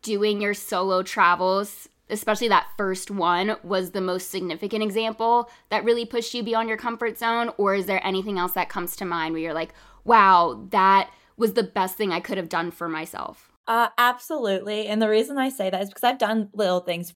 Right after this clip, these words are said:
Speaker 2: prior to it. Like, I was always working on ways to self-growth. And I know that's super what you're,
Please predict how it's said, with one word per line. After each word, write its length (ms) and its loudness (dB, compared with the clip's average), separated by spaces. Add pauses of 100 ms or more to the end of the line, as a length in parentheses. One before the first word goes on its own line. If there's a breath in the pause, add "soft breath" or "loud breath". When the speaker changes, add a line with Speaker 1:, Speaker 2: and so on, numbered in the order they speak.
Speaker 2:
prior 400 0
to 200 -8
it. 120 -6
Like, 100 0
I 80 4
was 140 2
always 340 4
working 300 0
on 180 -2
ways 300 -2
to 100 -14
self-growth. 520 0
And 80 -6
I 40 -2
know 100 -2
that's 220 -4
super 220 2
what 180 0
you're, 140 -4